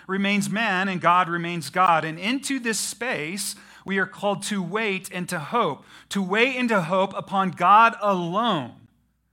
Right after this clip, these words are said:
a peace found outside of us and our experience.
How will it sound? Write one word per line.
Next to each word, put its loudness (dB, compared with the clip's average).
a -8
peace -6
found -2
outside 0
of -8
us -6
and -12
our -8
experience. -16